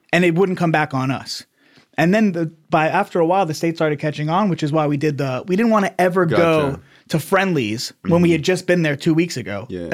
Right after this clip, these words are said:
Speaker 1: they're like, "How are you filling a script again?"
Speaker 2: Yeah.
Speaker 1: So we'd keep 'em left and right, left and right, left and right.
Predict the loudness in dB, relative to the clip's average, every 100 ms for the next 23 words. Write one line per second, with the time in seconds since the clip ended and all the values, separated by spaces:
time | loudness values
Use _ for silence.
0 | 0 0 0 0 0 -2 -2 -2 -2 -6
1 | -10 _ -12 -6 -4 -4 -2 -2 -4 -12
2 | _ -10 -10 -12 -16 _ -20 -20 -2 2
3 | 2 2 0 -2 -10 -16 _ _ _ _
4 | -8 -2 -2 -2 -4 -4 -4 -6 -6 -8
5 | -8 -10 -10 -8 -8